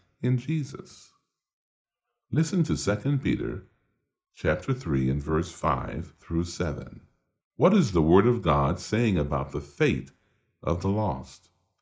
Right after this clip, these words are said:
"For they willingly forget the fact that the heavens existed long ago by the word of God,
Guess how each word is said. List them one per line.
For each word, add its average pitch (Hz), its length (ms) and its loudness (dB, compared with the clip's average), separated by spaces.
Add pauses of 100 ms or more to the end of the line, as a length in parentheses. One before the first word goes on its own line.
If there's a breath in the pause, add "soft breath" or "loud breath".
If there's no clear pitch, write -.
(1200)
"For 127 240 6
they 123 200 8
willingly 147 500 8
forget 95 540 2
the 82 80 0
fact 73 460 -2
that 80 240 -2
the 80 120 0
heavens 135 460 0
existed 80 560 -2
long 110 560 2
ago 73 640 -2
by 107 140 2
the 110 120 4
word 123 300 4
of 117 100 -2
God, 123 400 -4